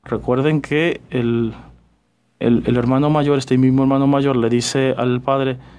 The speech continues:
"Eh, yo siempre he estado contigo y tú nunca me has preparado una fiesta, un chivito, un-".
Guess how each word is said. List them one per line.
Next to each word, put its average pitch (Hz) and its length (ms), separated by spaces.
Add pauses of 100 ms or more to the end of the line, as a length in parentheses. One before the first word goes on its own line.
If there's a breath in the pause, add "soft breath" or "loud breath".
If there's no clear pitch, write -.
(560 loud breath)
"Eh, - 220
yo 127 160
siempre 202 320
he - 20
estado 185 320
contigo 175 520
y 175 40
tú 190 140
nunca 220 380
me 180 140
has 180 180
preparado 156 800
una 151 640
fiesta, 143 800 (380 soft breath)
un 147 220
chivito, 151 580
un-". 147 240